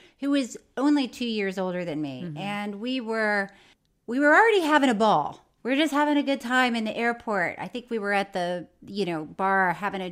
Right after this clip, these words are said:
Speaker 1: a, a pre-game drink before you get to Vegas.
Speaker 2: Oh, boy.
Speaker 1: And this woman says,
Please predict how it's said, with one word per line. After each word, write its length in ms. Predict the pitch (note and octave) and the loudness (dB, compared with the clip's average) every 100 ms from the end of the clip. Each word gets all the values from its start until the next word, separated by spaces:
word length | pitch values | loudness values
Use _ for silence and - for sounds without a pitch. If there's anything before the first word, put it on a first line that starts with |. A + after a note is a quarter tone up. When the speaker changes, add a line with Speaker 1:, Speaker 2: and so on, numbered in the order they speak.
| E3 _ _ | -12 _ _
Speaker 1:
a, 60 | F3 | -10
a 40 | |
pre-game 1700 | D#3 _ - G3 G3 F#3+ F#3 F3 _ _ _ D#3 F3 E3 D#3+ D3+ D#3+ | -10 _ -8 -4 -2 -2 -2 -6 _ _ _ -6 0 2 2 2 -2
drink 420 | D#3+ D#3+ D#3 D#3+ | -4 -2 -2 -4
before 320 | D#3 - F3 | -14 -12 -10
you 120 | D#3+ | -8
get 120 | D3+ D3+ | -8 -10
to 80 | D3+ | -12
Vegas. 280 | E3+ F3+ | -10 -8
Speaker 2:
Oh, 160 | F#3 F#3 | -8 -10
boy. 280 | E3 E3 E3 - - | -8 -10 -10 -14 -4
Speaker 1:
And 680 | A#3 A#3 A3+ A3 A3 A3+ - | 2 4 4 4 0 -6 -6
this 360 | B3+ B3+ B3+ C4 | 0 2 0 -2
woman 240 | B3 A#3+ | -2 -2
says, 240 | A#3+ A#3 | -2 -2